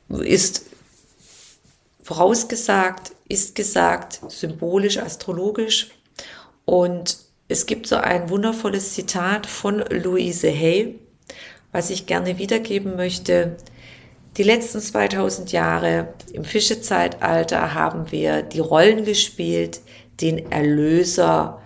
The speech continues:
zu erwarten, auf ihn zu erwarten. Andere erlösen uns von unserer leidvollen Situation.“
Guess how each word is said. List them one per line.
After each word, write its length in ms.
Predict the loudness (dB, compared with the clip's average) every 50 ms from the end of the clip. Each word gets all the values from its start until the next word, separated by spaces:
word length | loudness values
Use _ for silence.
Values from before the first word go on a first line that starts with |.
| -20 -20 -20 -20 -20 -20 -20 -20 -20 -20 -20 -20 -18 -8
zu 140 | 0 0 2
erwarten, 640 | 2 2 2 2 2 2 2 0 -2 -4 -6 -6 -6 -4 0
auf 340 | 4 4 4 4 4 0
ihn 140 | -4 -6 -6
zu 160 | 0 2 4
erwarten. 520 | 4 4 4 4 2 2 2 0 -4 -6 -4 0
Andere 560 | 2 2 2 2 0 -2 0 2 2 2 4
erlösen 580 | 2 2 2 2 2 2 2 2 0 -2 -6 -8
uns 420 | -6 -6 -6 -4 -4 -6 -8 -6
von 200 | -4 -4 -4 -4
unserer 300 | -4 -6 -6 -2 0 2
leidvollen 640 | 4 4 4 2 0 -2 -4 -6 -4 -4 -2 -2 -2
Situation.“ 920 | -4 -6 -8 -10 -8 -8 -8 -8 -8 -6 -8 -6 -4 -4 -4 -4 -4 -6